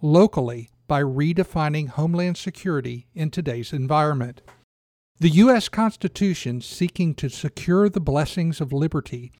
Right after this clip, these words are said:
separates powers between the three branches of the federal government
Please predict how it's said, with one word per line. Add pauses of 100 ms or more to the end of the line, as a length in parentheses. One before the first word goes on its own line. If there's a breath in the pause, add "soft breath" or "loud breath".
(300)
separates
powers
between
the
three
branches
of
the
federal
government